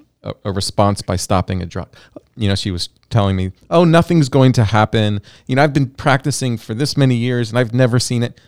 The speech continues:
I said, "Doc, like, I'm reading a paper. You, you, you have a medical intervention for that long, and then you just abruptly stop it to have no effect on the body makes no sense," right? And it's almost like they have to have all the answers. Why,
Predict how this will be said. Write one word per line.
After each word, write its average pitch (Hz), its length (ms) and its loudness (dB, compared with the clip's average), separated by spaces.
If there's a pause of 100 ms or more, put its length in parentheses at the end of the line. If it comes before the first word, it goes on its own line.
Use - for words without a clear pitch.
(120)
I 131 40 -6
said, 123 280 -6 (360)
"Doc, 196 340 0
like, 104 180 -6
I'm 110 180 -4
reading 170 320 -2
a 104 80 0
paper. 170 360 -6
You, 214 220 -4
you, 220 180 -10 (340)
you 196 120 -6
have 185 100 2
a 117 40 2
medical 135 440 0
intervention 110 460 -2
for - 160 -6
that 131 320 -2
long, 104 480 0 (280)
and 127 100 4
then 139 120 6
you 147 100 2
just 135 300 0
abruptly 127 480 0
stop - 480 -4
it 101 120 -12 (520)
to 139 80 -2
have 143 320 2 (280)
no 196 200 2
effect 156 340 0
on 117 120 2
the 98 40 -2
body 135 380 2
makes 151 500 0
no 175 180 4
sense," - 720 -2 (300)
right? 131 240 -2 (520)
And 131 320 0 (220)
it's 160 200 0
almost 262 320 0
like 226 120 0
they 214 80 0
have 190 140 0
to 185 100 -2
have 170 300 -2 (120)
all 185 200 0
the 160 240 -2
answers. 151 500 -2
Why, 147 580 -2